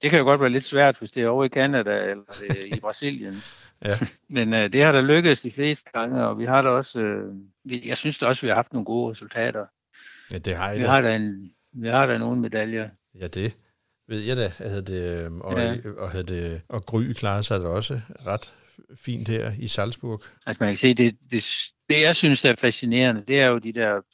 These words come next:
Speaker 1: forskellige unge mennesker. Hvis vi nu tager sådan en som Nikolaj Asmussen, der vandt guld i London. Han var jo, altså, han var jo hammerdygtig til at mure, det har de jo været alle sammen.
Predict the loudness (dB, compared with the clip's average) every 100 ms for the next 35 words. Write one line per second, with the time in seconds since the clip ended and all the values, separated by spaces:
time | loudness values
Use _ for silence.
0 | -8 -6 0 2 2 0 -2 -2 -4 -6
1 | -8 -12 -12 -12 -8 -6 -2 2 4 4
2 | 0 -2 -2 -6 -4 -4 -2 0 0 0
3 | -6 -10 -20 -18 -10 -6 -4 -4 -8 -8
4 | -4 -2 -2 -2 -4 -4 -8 -10 _ -6
5 | -2 4 4 4 2 -4 -8 -8 -2 0
6 | 4 4 6 4 6 4 4 0 -2 -2
7 | 0 0 -2 -2 -2 2 2 2 -2 -2
8 | -2 -4 -8 -10 -14